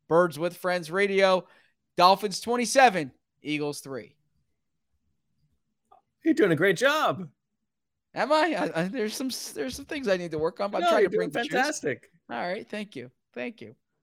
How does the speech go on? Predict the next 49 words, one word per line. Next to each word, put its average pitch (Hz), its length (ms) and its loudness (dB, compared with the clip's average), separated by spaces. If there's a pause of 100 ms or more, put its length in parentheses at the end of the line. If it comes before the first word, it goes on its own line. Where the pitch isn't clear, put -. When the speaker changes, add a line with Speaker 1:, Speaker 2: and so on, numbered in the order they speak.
Speaker 1:
You - 100 -12
know, 147 80 -8
we 185 100 -6
can 185 160 -12
even 185 160 -6
extend 170 380 -6
this 156 80 -12
beyond 151 360 -8
eight 147 160 -6
minutes 151 360 -10
if - 140 -18
you 127 100 -10
want, 127 360 -10
but 95 260 -14 (520)
Speaker 2:
It's - 120 -8
up - 80 -2
Speaker 1:
my, - 60 -6
Speaker 2:
to 135 60 -4
you. 170 80 -2
Speaker 1:
I 143 40 0
mean, 127 140 -4
we, 127 180 -4
we 147 140 -8
said 151 220 2
we 139 80 4
had 123 80 0
a 127 40 -2
hard 135 180 2
out 120 180 -2
at - 80 -8
night, 120 220 -6
or 139 100 -2
not 127 160 -4
a - 40 -8
hard 127 260 0
out. 92 200 -6
We 165 120 2
have 180 140 0
to 147 200 2 (300)
start 156 240 4
Speaker 2:
Be 139 80 4
Speaker 1:
working 165 220 2
Speaker 2:
careful. 143 80 2
Speaker 1:
on 135 60 0
Speaker 2:
You 127 60 0
Speaker 1:
our 127 60 0
Speaker 2:
almost 127 240 -8
slipped 151 240 -6
there. 104 200 -10